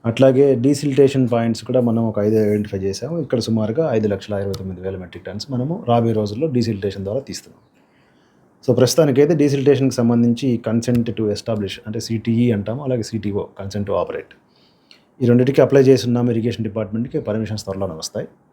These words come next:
వస్తే ఈ ఐదు డీసిల్టేషన్ పాయింట్స్‌లో మనము శాండ్ని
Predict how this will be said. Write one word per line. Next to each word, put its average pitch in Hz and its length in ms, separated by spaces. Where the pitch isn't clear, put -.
వస్తే 131 420
ఈ 131 80
ఐదు 127 200
డీసిల్టేషన్ 127 600
పాయింట్స్‌లో 110 360
మనము 127 340
శాండ్ని 120 720